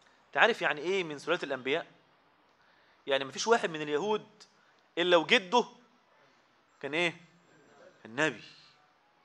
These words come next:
خبر أبيض. اقرأ النهاردة سورة البقرة كده وسورة الأعراف، <clears throat> وشوف الفئة دي إزاي ربنا عز وجل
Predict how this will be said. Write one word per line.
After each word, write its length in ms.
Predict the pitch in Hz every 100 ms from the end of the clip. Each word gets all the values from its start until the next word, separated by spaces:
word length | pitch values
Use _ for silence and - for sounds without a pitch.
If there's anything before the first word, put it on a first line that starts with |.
| _ _ -
خبر 400 | 139 123 120 120
أبيض. 260 | 107 95 - - - - - - - - - - _
اقرأ 260 | 220 185 165
النهاردة 300 | 147 147 160
سورة 140 | 175
البقرة 300 | 160 190 185
كده 260 | 151 208 226 - _ _ _ _ _ _ _ -
وسورة 260 | 131 226 190
الأعراف، 400 | 151 131 107 - - - - -
<clears throat> 420 | - _ _ _
وشوف 220 | - 370 196
الفئة 380 | 165 240 226
دي 280 | 196 247 220 - _ _ _ _ _ _ _ _ _ -
إزاي 260 | 147 143 233
ربنا 380 | 202 170 220
عز 220 | 185 185 180
وجل 420 | 170 208 202